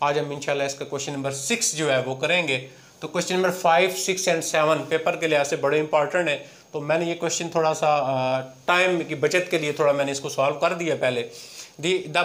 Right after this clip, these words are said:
positive geometric mean between two number is six। क्वेश्चन क्या है उसको समझें। कहता है positive geometric mean, दो numbers के दरमियान में geometric mean six है।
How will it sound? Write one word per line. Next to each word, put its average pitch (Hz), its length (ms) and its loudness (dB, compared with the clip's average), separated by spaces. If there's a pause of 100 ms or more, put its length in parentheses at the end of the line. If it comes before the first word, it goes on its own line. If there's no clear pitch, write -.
(140)
positive 196 400 2
geometric 175 520 0
mean 180 380 0
between 175 420 0
two 202 160 2
number 160 260 2
is 160 240 0
six। - 240 2 (1000)
क्वेश्चन 233 320 4
क्या 202 200 4
है 196 60 6
उसको 190 240 2
समझें। 127 420 0 (440)
कहता 202 220 4
है 226 160 4
positive 208 380 4
geometric 175 640 2
mean, 147 240 0
दो 147 520 6
numbers 208 520 4
के 214 140 4
दरमियान 165 640 4
में 190 220 0
geometric 156 520 0
mean 156 300 -2
six 165 380 -2
है। 110 200 -2